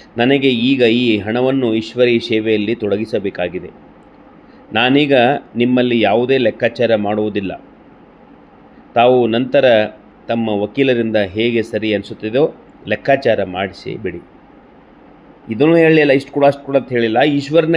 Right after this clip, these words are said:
ಕಾರ್ಯಕ್ಕಾಗಿ ನನ್ನ ಕರ್ಮ, ಇದು, ಈ ಧನವನ್ನು ಯೂಸ್ ಮಾಡ್ತನಪ್ಪ, ವಕೀಲಿಗೆ ಕರಿ,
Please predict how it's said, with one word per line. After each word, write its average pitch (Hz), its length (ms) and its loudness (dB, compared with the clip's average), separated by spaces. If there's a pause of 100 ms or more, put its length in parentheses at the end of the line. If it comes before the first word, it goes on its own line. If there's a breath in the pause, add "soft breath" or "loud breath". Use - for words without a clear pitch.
ಕಾರ್ಯಕ್ಕಾಗಿ 127 500 2
ನನ್ನ 117 220 -4
ಕರ್ಮ, 107 580 -6
ಇದು, 107 320 -4
ಈ 101 60 -10
ಧನವನ್ನು 113 460 -4
ಯೂಸ್ 110 200 -6
ಮಾಡ್ತನಪ್ಪ, 113 680 -4 (1400 loud breath)
ವಕೀಲಿಗೆ 165 340 0
ಕರಿ, 156 440 2